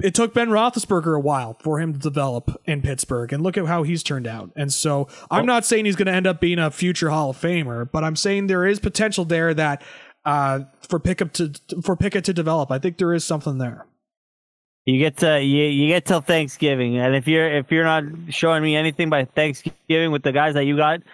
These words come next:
Speaker 2: then the next guy, the next guy's coming in, because that
Speaker 1: Wow.
Speaker 2: guy is gonna have, that guy is going to have a field day. And, uh,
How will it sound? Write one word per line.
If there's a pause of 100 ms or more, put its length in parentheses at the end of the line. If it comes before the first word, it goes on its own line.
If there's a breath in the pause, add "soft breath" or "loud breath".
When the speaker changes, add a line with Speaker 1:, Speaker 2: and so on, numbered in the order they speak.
(300 loud breath)
Speaker 2:
then
the
next
guy,
the
next
guy's
coming
in,
because
that
Speaker 1:
Wow.
Speaker 2:
guy
is
gonna
have, (640)
that
guy
is
going
to
have
a
field
day. (380 soft breath)
And,
uh,